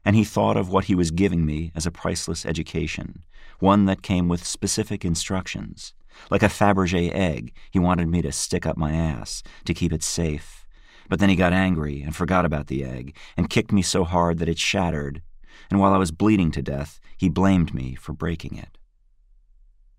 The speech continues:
When he fired me, I came home, and a few months later the pandemic hit.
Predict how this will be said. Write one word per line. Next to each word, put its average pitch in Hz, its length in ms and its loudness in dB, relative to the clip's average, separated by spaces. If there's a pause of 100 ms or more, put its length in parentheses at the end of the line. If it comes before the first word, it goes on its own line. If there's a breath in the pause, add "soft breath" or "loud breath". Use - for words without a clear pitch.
(500)
When 113 160 2
he 120 80 2
fired 120 420 2
me, 85 380 0
I 92 80 0
came 98 220 2
home, 76 480 0 (340 soft breath)
and 151 100 4
a - 60 2
few 113 180 2
months 104 300 2
later 87 260 4
the 87 100 -4
pandemic 104 520 0
hit. 120 260 -10